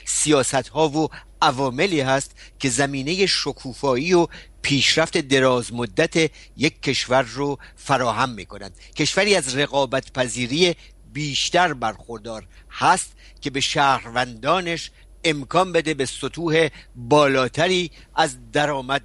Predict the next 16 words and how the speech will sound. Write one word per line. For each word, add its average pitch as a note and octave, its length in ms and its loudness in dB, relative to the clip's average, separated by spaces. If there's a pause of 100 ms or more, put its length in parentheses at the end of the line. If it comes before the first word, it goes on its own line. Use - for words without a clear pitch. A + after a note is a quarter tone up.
(120)
دست C#3 360 0
پیدا G2+ 280 -16
بکنند. F#2+ 460 -18 (300)
دوازده D#3+ 560 0
مؤلفه D#3 600 -4
در C#3+ 140 2
نظر B2 340 -2
گرفته D#3 320 -2
شده D3 340 -2 (300)
برای C#3 260 2
اندازه‌گیری C3 1160 0 (260)
رقابت‌پذیری B2+ 1080 0
کشورها، G#2+ 580 -8 (240)
از C3 200 -2
نهادها C#3 800 2
گرفته D3+ 520 0